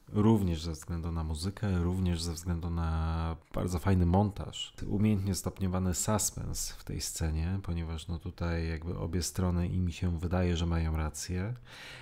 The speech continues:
A koniec końców i tak wkracza do akcji trzecia strona, która no już inicjuje coś, co może się zakończyć absolutnie tragicznie, bo to ludzie Carvera najpierw zestrzeliwują miga,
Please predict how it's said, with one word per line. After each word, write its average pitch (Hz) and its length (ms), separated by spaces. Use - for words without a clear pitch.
A 139 120
koniec 143 380
końców 92 380
i 95 60
tak 87 300
wkracza - 480
do 85 160
akcji 85 420
trzecia - 400
strona, 80 500
która 85 720
no 80 200
już - 280
inicjuje 85 1000
coś, - 260
co - 140
może 87 260
się - 160
zakończyć 85 500
absolutnie 87 440
tragicznie, 90 580
bo 78 140
to 78 800
ludzie 87 240
Carvera 85 640
najpierw 110 300
zestrzeliwują 95 800
miga, 87 400